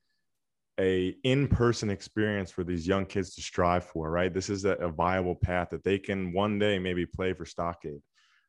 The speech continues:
right? They, they can see where they can go. But then, like, let's go one step further. And it's kind of, you know, a dark spot in U S soccer is that Stockade at the moment can't move,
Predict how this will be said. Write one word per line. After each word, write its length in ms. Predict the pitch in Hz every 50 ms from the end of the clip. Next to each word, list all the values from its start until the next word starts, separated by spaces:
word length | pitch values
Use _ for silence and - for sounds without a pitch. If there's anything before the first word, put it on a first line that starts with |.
| _ _
right? 240 | 92 90 98 98 87
They, 160 | 87 85 87
they 160 | 90 95 90
can 160 | - 95 87 85
see 340 | - - - 113 113 113
where 140 | 110 98 95
they 100 | 90 95
can 140 | 85 85 85
go. 140 | 87 85 80
But 160 | - 85 -
then, 340 | - 113 120 127 135 135 - - _ _ _ _ _ _ _ _ - - _ _ _ -
like, 180 | 90 95 95 92
let's 160 | 101 95 -
go 100 | - 110
one 240 | 101 95 107 107 107
step 300 | - - 104 98 98 -
further. 460 | - 107 113 110 90 82 78 76 - _ _ _ _ _ _ _ _ _ _ _ _ _ _ _ -
And 140 | 95 92 90
it's 100 | 85 -
kind 260 | - - 101 104 101
of, 220 | 98 85 87 -
you 60 | 98
know, 200 | 92 87 85 85
a 40 | 85
dark 300 | 80 - 92 95 104 -
spot 240 | - - - 85 85
in 80 | 85 90
U 120 | 90 87
S 120 | 82 -
soccer 420 | - 110 110 117 113 - 90 87 82
is 400 | 78 85 82 82 78 76 - - _ _ _ _ _ _ _ _ _
that 300 | - 90 87 87 - - _
Stockade 680 | - - - 107 101 120 123 - 127 120 113 117 107 -
at 180 | - 92 92
the 80 | - 90
moment 500 | 90 98 117 131 127 104 90 92 - -
can't 360 | - - 113 113 113 113 -
move, 440 | 90 92 107 117 107 80 69 -